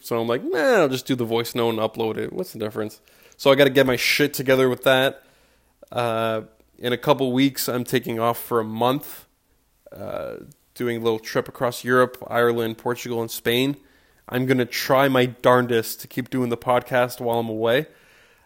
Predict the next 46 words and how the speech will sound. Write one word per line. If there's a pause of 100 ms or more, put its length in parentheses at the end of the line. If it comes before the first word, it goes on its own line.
(160)
Uh,
it'll
be
tough
'cause
I
don't
know
where
I'm
gonna
do
it. (540)
<laughs> (320)
Right
now,
I
record
it
in
my
condo,
but,
like, (680)
for
example,
in
Ireland, (320)
I'm
staying
at
a
hostel (600)
in
a, (160)
in
a
room
with
sixteen
bunk
beds,
so
thirty-two
other
people.